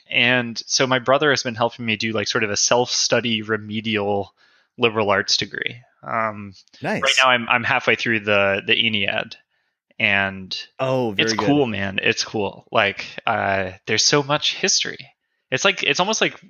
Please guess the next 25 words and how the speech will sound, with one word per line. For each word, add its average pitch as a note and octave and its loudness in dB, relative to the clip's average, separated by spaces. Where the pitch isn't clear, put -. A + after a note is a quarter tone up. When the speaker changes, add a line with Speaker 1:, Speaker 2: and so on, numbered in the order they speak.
Speaker 1:
listening D3 0
to B2 -4
stories C3 0
about A#2+ 2
aliens. A2 -2
I, A#2 0
I C3 2
basically C3+ 2
have A2+ -4
no A2 -2
idea G#2 -2
what B2 0
these A2 -6
people's A2 -8
lives A2+ 2
were A#2 -2
like B2 -2
at A#2 0
all, - 0
but A2 4
it's A2 0
cool. - 2
Speaker 2:
Yeah. A#2+ 2
Yeah. C#3 2
So F3 0